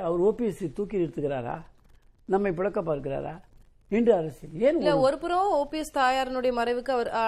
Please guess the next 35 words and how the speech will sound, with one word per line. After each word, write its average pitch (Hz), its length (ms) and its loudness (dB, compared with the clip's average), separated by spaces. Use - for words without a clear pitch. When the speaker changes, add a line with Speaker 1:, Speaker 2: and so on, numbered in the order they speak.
Speaker 2:
ஆ, 208 60 -6
இர-, 226 120 0
Speaker 1:
வரல. 330 220 8
Speaker 2:
இரங்கல் 381 340 0
தெரிவிக்க 381 280 0
போறது 370 280 0
ஓகே, 453 260 2
அது, 269 160 2
that 262 200 2
is, 359 160 -4
அது, 269 320 2
அது 269 240 0
புரிந்து 381 240 2
Speaker 1:
அதை - 40 6
கூட 381 100 6
Speaker 2:
கொள்ளக்கூடிய 359 280 8
Speaker 1:
அரசியலாக்குகிறார். 202 720 4
Speaker 2:
ம-, 269 140 2
இல்ல, 330 140 4
மறுபுறம் 392 440 2
என்ன 370 160 -2
சொல்கிறாருன்னா, 214 560 0
திராவிட 320 420 4
கட்சிகளுக்கே 330 560 -2
வந்து 320 200 0
பாரதிய 302 360 4
ஜனதாக்காரவங்க 247 640 2
தேவைப்படுறாங்க, 233 640 0
அதனாலதான் 285 520 2
இங்க 294 140 -4
இருந்து 294 220 0
பாரதிய 294 360 4
ஜனதாக்காரங்களை 240 640 0
இழுத்துட்டு 240 340 -4
போய் 233 180 2